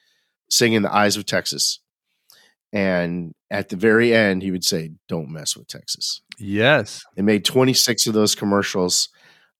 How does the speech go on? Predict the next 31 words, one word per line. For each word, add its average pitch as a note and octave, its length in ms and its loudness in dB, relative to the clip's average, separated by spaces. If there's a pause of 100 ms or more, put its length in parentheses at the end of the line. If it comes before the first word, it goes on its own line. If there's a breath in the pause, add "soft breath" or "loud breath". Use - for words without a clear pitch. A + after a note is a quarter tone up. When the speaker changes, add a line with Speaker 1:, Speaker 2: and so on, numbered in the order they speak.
Speaker 1:
uh, F#2+ 220 0
in F#2+ 260 -2
a F2 100 -4
twelve-year G2+ 680 2
spot. E2 520 0 (300)
Uh, E2+ 280 -10
G G2 200 0
S F2+ 140 -2
D F#2+ 140 0
and F2+ 100 0
M E2+ 380 -4
did. F2 340 -4 (640 soft breath)
Like F#2 200 -6
you F2+ 60 -4
say, F2+ 180 0
that F#2 160 2
was F2+ 160 -2
one F#2+ 160 0
of F2 60 0
the F2 80 -2
great G#2+ 600 2 (100)
m-, - 140 -20 (260)
marketing, F#2+ 920 0 (320)
um, E2 460 -10 (1200)
triumphs, G2+ 760 2 (760 soft breath)
uh, - 60 -20 (640)
that G#2 260 0
they G#2 220 -2 (300)
ever G#2+ 180 2
had. G#2 260 2
And, A#2 360 -2